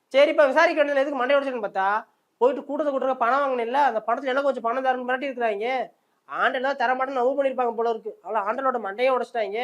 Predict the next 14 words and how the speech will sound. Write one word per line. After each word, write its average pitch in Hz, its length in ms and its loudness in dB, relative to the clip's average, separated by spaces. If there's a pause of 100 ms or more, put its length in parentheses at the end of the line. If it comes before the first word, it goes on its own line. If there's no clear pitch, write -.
(600)
அதுக்காக 220 420 4
இந்த 208 160 -4
விஷயத்துக்காக 208 560 2 (160)
சில 233 220 2
சங்கில 277 340 0
வந்து 254 200 -2
காவல்துறை 247 280 4
அரெஸ்ட் 254 180 -6
பண்ணிருக்கு. 190 320 -4 (480)
நம்ம 190 200 -2
ரெட்டி 254 200 -4
தானே 320 160 6
மெயின் 302 220 2
அக்யூஸ்டு, 254 360 -2